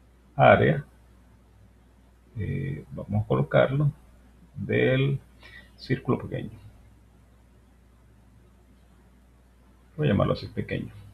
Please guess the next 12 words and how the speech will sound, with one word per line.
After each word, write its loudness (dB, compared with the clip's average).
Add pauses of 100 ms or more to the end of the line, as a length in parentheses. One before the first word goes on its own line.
(1800)
Área 2
del 0
círculo 0
pequeño -2 (120)
es 0
nuestra 2
incógnita. -4 (400)
A 2
ver 2 (240)
cómo 6
resolvemos 0
esto. -8